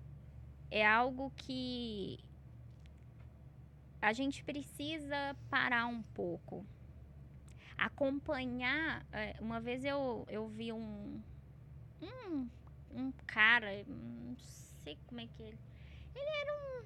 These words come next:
bambambam aí da tecnologia. Eu gosto muito de tecnologia, sabe, Duda? E aí ele falou que o ser humano nunca vai conseguir acompanhar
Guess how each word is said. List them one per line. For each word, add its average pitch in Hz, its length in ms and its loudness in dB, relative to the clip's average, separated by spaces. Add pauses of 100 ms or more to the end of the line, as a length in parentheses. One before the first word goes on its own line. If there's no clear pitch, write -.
(680)
bambambam 302 680 2
aí 240 280 -2
da 285 140 2
tecnologia. 285 960 0 (360)
Eu 226 120 4
gosto 262 520 6
muito 240 300 -2
de - 140 -6
tecnologia, 240 800 -2
sabe, 254 380 0
Duda? - 280 -6 (1080)
E 247 140 2
aí 285 160 6
ele 311 180 4
falou 285 460 2
que 320 100 -6
o 294 40 -4
ser 285 220 0
humano 294 300 2
nunca 320 300 2
vai 330 180 0
conseguir 277 560 -2
acompanhar 254 840 0